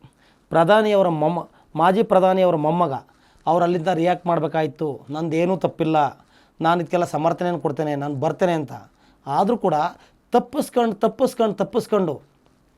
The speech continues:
ಎಸ್ ಐ ಟಿ ಅವ್ರ ಕೈ ಸಿಗ್ತಾ ಇಲ್ಲ. ಇವತ್ತು ವಿದೇಶಿ ರಾಯಭಾರಿಗಳ ಮುಖಾಂತರ, ಮತ್ತೊಬ್ಬರ ಮುಖಾಂತರ ಎಸ್ ಐ ಟಿ ಅಲ್ಲಿನ ರಾಯಭಾರಿಗಳನ್ನ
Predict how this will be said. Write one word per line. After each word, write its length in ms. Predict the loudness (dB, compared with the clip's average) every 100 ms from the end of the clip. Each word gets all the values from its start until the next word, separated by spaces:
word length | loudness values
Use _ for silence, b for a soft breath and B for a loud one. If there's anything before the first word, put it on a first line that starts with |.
| _ _ -10
ಎಸ್ 200 | -4 0
ಐ 80 |
ಟಿ 120 | 2 2
ಅವ್ರ 120 | 2
ಕೈ 200 | 0 -2
ಸಿಗ್ತಾ 280 | -4 -4 -2
ಇಲ್ಲ. 380 | 0 -2 -4 -12 b b -2
ಇವತ್ತು 640 | 0 0 2 2 2 -4 b 0
ವಿದೇಶಿ 380 | 2 4 2 4
ರಾಯಭಾರಿಗಳ 580 | 4 4 4 4 4
ಮುಖಾಂತರ, 500 | 0 -2 -2 -2 0 -2 -2 -6 b b b
ಮತ್ತೊಬ್ಬರ 420 | -4 2 2 4
ಮುಖಾಂತರ 480 | 4 4 4 4 0 -2 -2 -8 b -2
ಎಸ್ 260 | 0 2 4
ಐ 180 | 4
ಟಿ 380 | 4 0 -2 -4 -12 b 0
ಅಲ್ಲಿನ 440 | 2 4 4 6
ರಾಯಭಾರಿಗಳನ್ನ 640 | 8 8 8 8 6 0